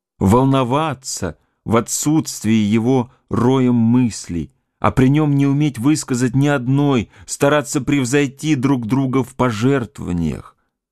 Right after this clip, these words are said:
«Довольно, ради Бога, довольно!» перебил Петр Иванович.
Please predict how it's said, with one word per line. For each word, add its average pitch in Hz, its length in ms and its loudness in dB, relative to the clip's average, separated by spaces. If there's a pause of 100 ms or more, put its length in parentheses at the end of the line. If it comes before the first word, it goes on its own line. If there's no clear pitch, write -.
(160)
«Довольно, 87 960 0
ради 117 800 -2
Бога, 147 840 0
довольно!» 123 1600 0 (920)
перебил 95 480 0
Петр 101 360 -2
Иванович. 80 580 -6